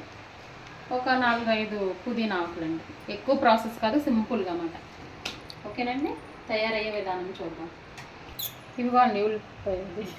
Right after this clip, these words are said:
<laughs> బంగాళదుంపలు ఇలా ఉడకబెట్టాను, చిన్న చిన్న ముక్కల కింద కట్ చేసేసి ఉడకబెట్టేసి, ఇదిగోండి ఇలా పైది తొక్క తీసేసుకుందాము. తొక్క అంతా తీసేసి దీన్ని మ్యాష్ చేద్దాము. మ్యాష్ చేసుకున్నాక అప్పుడు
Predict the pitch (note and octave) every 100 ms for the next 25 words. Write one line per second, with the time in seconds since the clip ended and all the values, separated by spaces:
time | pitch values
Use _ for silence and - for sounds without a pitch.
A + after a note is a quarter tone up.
0 | G3 - B2+ - - - - G3 G#3 G#3+
1 | B3+ D4 C#4 B3 A#3 D4 A#4+ D#4 G3 -
2 | - - - - - G#3 A3 A3 A3 A3+
3 | B3+ B3 A3+ C#4+ C#4 A#3 A3 G#3 G#3 -
4 | G#3+ A#3+ A3 G#3 F#3 G#3 A3 G#3+ A3+ G4
5 | G4+ B3 G#3+ G#3+ G#3+ - A3 G#3 F#3 F3+
6 | F3 F#3 - G3+ F#3 G3 G3 F#3 - F#3
7 | G3 - F3 - E3+ E3 G3+ E4+ - -
8 | - - - - - - - - F#3+ F3+
9 | E3+ F3 - F#3+ G3 F#4 B4+ - - -
10 | - - - - G3+ G3 F#3+ F#3 F#3 -
11 | G3 E3+ D#3+ E3+ E4 A4+ - G3 F3+ F#3
12 | - F#3+ - F#3+ F#3 G#3 A4+ - - -
13 | - - - - - - F#3+ F#3 - -
14 | C#4